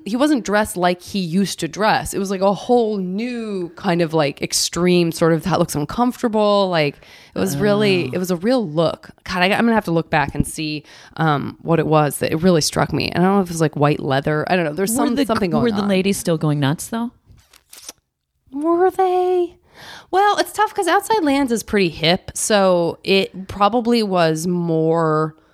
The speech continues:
Speaker 2: Internal.
Speaker 1: inter- <laughs> No one can show their feelings.
Speaker 2: I love 'em so much. Don't say
Speaker 1: I
Speaker 2: anything.
Speaker 1: was gonna go with, I was gonna go with, I think there are a large amount of young people there who did not like them the first time around because they were not alive.
Speaker 2: Oh.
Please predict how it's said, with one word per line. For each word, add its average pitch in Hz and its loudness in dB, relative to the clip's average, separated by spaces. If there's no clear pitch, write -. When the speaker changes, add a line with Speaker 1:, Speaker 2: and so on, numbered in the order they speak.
Speaker 2:
Internal. 127 -4
Speaker 1:
inter- 285 2
<laughs> - -
No 466 -2
one 440 0
can 453 -4
show 453 -4
their 440 -2
feelings. 453 -6
Speaker 2:
I 349 -4
love 403 2
'em 415 2
so 453 0
much. 415 0
Don't 381 0
say 359 0
Speaker 1:
I 370 2
Speaker 2:
anything. 320 0
Speaker 1:
was - -16
gonna 466 -10
go 320 -8
with, 277 -2
I 277 0
was 349 -2
gonna 320 0
go 262 0
with, 220 -2
I 208 -2
think 214 -8
there 185 0
are 180 0
a 170 2
large 175 -2
amount 160 -2
of 165 -4
young 175 -2
people 160 -2
there 147 0
who 170 0
did 180 2
not 156 0
like 165 0
them 160 2
the 151 -2
first - -4
time 156 2
around 151 0
because - -8
they 165 2
were 147 -2
not 82 0
alive. 90 0
Speaker 2:
Oh. 175 -4